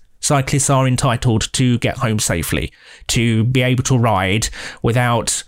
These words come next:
being intimidated and put in danger by the people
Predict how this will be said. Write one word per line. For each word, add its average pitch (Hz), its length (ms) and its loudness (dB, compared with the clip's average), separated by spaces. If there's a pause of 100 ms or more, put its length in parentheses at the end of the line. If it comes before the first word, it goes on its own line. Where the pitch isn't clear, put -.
(160)
being 131 200 2
intimidated 123 880 0
and 131 140 2
put 180 180 0
in 170 120 2
danger 107 520 2 (400)
by 113 580 0
the 127 100 0
people 143 640 0